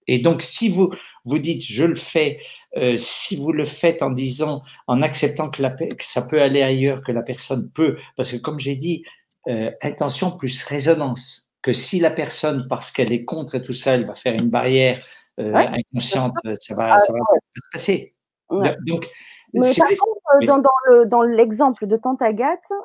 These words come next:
Speaker 2: <laughs> je suis un peu comme Brigitte qui dit, « Mais, euh, Agathe n'avait rien demandé. » C'est là où c'est un peu plus difficile à cerner, euh,
Speaker 1: Alors, voilà.
Speaker 2: concrètement, concret, hein,
Speaker 1: Oui.
Speaker 2: parce
Speaker 1: Oui,
Speaker 2: que
Speaker 1: alors,
Speaker 2: elle a
Speaker 1: oui,
Speaker 2: rien
Speaker 1: oui.
Speaker 2: demandé et, euh, Chloé, elle vient pour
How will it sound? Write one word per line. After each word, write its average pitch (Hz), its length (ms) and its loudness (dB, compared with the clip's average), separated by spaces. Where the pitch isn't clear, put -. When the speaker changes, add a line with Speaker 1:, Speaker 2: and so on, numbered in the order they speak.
Speaker 2:
<laughs> 262 680 0
je 233 140 -2
suis 269 120 -4
un 277 80 0
peu 320 120 -2
comme 254 180 2
Brigitte 247 640 0
qui 226 140 -6
dit, « 320 160 0
Mais, 214 280 0
euh, 90 300 -10
Agathe 262 360 2
n'avait 208 280 0
rien 269 260 2
demandé. » 285 480 4
C'est 233 80 0
là 311 240 6
où 254 160 4
c'est 240 260 4
un 254 100 2
peu 294 140 2
plus 359 160 -4
difficile 285 600 -4
à 226 120 0
cerner, 277 500 4
euh, 294 40 -2
Speaker 1:
Alors, - 200 6
voilà. 120 180 0
Speaker 2:
concrètement, 277 680 0
concret, 349 440 -2
hein, 370 200 -2
Speaker 1:
Oui. 214 60 -12
Speaker 2:
parce 240 160 2
Speaker 1:
Oui, 156 100 6
Speaker 2:
que 196 60 6
Speaker 1:
alors, 262 160 6
Speaker 2:
elle 135 160 2
a 180 100 0
Speaker 1:
oui, 330 140 4
Speaker 2:
rien - 20 6
Speaker 1:
oui. 311 60 6
Speaker 2:
demandé 294 120 2
et, 262 200 2
euh, 220 80 4
Chloé, 254 360 0
elle 262 80 -2
vient 262 160 0
pour 320 260 -6